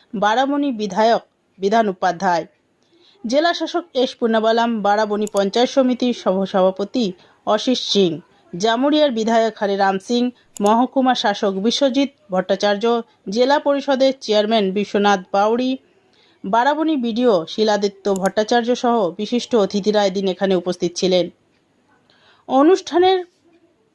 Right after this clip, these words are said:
পাঁচজন মেয়েকে সম্বর্ধনা দেওয়া হয়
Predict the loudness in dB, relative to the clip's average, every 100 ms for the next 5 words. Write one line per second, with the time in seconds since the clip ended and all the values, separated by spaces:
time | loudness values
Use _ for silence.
0 | -4 0 0 -2 0 2 2 2 0 0
1 | 0 -2 -4 -2 2 2 0 0 2 4
2 | 2 2 0 0